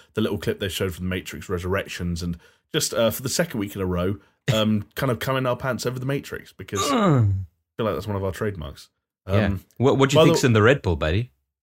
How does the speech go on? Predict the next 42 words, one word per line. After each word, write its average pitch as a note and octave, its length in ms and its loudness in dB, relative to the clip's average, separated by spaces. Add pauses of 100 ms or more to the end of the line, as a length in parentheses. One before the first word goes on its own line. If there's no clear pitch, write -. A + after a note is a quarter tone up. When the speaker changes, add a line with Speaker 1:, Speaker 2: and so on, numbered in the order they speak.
(840)
Speaker 1:
Can't, B2 260 0
it's A2+ 120 -4
just C3 120 -4
straight - 300 -2
cum, D#2+ 340 -6
right? G2 220 -2
It's G#2 120 -2
just - 200 -4
a - 40 -6
Speaker 2:
Straight A#2 340 6
Speaker 1:
cap-, - 20 -2
Speaker 2:
up A2+ 260 2 (140)
Speaker 1:
it's - 100 -8
Speaker 2:
Super - 260 -2
Show G2+ 200 0
cum, E2 400 -2
yeah. E2+ 180 -2 (100)
Speaker 1:
In B2 140 0
the, A2+ 300 -2
if A2+ 100 -4
you B2+ 80 -2
go C3+ 160 4
and B2+ 100 0
read, A2+ 300 -4
read A#2 180 2
the G#2+ 100 0
original G#2+ 400 0
spec - 360 -2
script - 320 -8
that F2+ 60 -6
the F2+ 100 -4
Wachowskis F2+ 580 -6
wrote, D#2+ 200 -4
it's F2 100 -8
re-, G#2 340 -2
it's G2 200 -6
referred G2+ 340 0
to F#2 80 -8
as F2 80 -6
a F#2+ 60 -10
cum G2+ 240 -6
capsule. C#2+ 420 -10